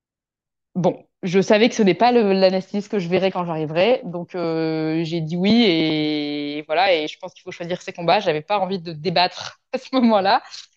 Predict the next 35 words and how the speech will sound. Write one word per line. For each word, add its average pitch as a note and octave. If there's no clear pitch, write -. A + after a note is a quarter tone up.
euh, F#3
parce G#3+
que B3+
j'avais F3+
vu F3
la G3
sage-femme F3+
avant F3
qui -
m'avait D#3+
dit E3+
qu'on E3+
ferait -
en D#3
sorte E3
qu'il -
n'y -
ait -
pas D#3
de D3+
péridurale D#3
si, E3
euh, C#3
c'était D3
possible. G3
Euh, D3+
mais D#3+
voilà, F#3+
je -
pense F#3
que F3+
c'est E3+
aussi D#3+
chacun F#3+
son D#3